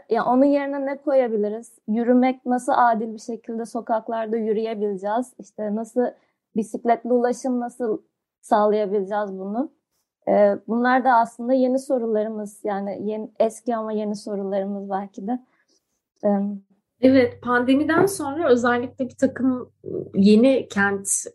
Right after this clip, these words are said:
Speaker 2: e, ekolleri yayın-, yayılmaya başladı. On beş dakikalık,
Speaker 1: Hı hı.
Speaker 2: e, şehir gibi. Daha, e, tabii ki yani hani tartışılması gereken noktaları var, e, bu yaklaşımların hepsinin ama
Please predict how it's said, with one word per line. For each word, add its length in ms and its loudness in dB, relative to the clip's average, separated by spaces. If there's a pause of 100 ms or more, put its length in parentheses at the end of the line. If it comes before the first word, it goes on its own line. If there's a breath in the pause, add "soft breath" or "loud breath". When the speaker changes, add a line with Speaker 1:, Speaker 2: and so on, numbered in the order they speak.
Speaker 2:
e, 360 2 (880 soft breath)
ekolleri 580 4
yayın-, 400 2 (260)
yayılmaya 520 0
başladı. 400 -4
On 220 8
beş 220 4
dakikalık, 640 -4 (220)
Speaker 1:
Hı 360 -8
hı. 100 -2
Speaker 2:
e, 40 -4
şehir 380 2
gibi. 520 0 (400 soft breath)
Daha, 640 2 (100)
e, 60 2 (640)
tabii 220 4
ki 140 -2
yani 220 4
hani 160 -2
tartışılması 680 -4
gereken 420 2
noktaları 540 -2
var, 540 0
e, 140 -2
bu 60 0
yaklaşımların 720 -2
hepsinin 400 0
ama 420 4